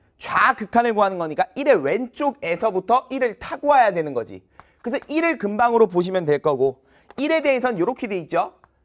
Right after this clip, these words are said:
여기에 그래프 요렇게 하나, 그다음 여기 색칠 하나, 그다음 여기 이렇게 하나 있잖아. 아, 선생님 그러면 여기서 요 극한값 일이고 요게 마이너스 일이었으니까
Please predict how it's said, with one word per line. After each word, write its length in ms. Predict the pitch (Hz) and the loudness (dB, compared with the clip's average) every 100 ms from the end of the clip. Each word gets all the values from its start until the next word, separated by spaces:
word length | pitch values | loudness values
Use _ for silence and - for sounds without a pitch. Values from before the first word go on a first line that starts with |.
| - | -4
여기에 420 | 131 170 170 226 | -2 0 2 0
그래프 380 | 240 180 165 185 - | 2 0 -2 -6 -4
요렇게 360 | 143 147 - | -4 -4 -8
하나, 320 | 143 113 95 _ _ | -12 -10 -14 _ _
그다음 220 | - 123 | -16 -6
여기 240 | 127 143 160 | -6 -4 -8
색칠 400 | 165 - - 143 | -10 -14 -12 -8
하나, 320 | 143 208 - _ _ | -4 -4 -6 _ _
그다음 180 | 127 120 | -10 -6
여기 320 | 104 127 131 | -8 -8 -10
이렇게 280 | 151 123 - | -8 -8 -10
하나 180 | 110 - | -18 -18
있잖아. 400 | - - 104 - _ _ _ _ - | -16 -8 -8 -8 _ _ _ _ -6
아, 180 | 143 208 | 0 0
선생님 280 | 247 277 | 0 -4
그러면 320 | - 262 254 165 | 2 2 4 0
여기서 540 | 165 220 190 131 - _ - | 0 -2 -2 -4 -6 _ -2
요 100 | 170 | 0
극한값 500 | 240 240 - 214 - | 0 -4 -4 -4 -4
일이고 340 | 262 240 233 | -8 -6 -4
요게 180 | 180 165 | -2 -4
마이너스 460 | 143 - 160 185 180 | -6 -8 -6 -8 -8
일이었으니까 800 | 160 147 - 120 107 208 131 | -8 -8 -8 -10 -2 -2 -2